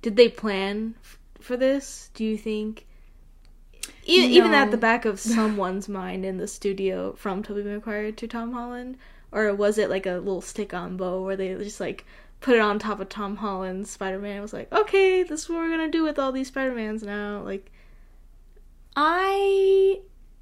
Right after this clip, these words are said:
Speaker 2: wow, actually, I don't know. I don't, what do you think, Daniel?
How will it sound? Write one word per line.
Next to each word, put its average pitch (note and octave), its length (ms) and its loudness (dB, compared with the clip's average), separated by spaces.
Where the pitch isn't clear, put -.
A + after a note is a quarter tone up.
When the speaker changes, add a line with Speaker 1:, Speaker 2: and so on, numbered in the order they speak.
Speaker 2:
wow, G#3+ 580 0
actually, A3 460 -6
I G3+ 80 -2
don't G#3 300 -4
know. G#3 320 -4
I G#3 100 -6
don't, G#3 500 -4
what A#3+ 120 -2
do C#4 60 0
you C#4 100 0
think, F#3+ 380 -8
Daniel? G3+ 480 -10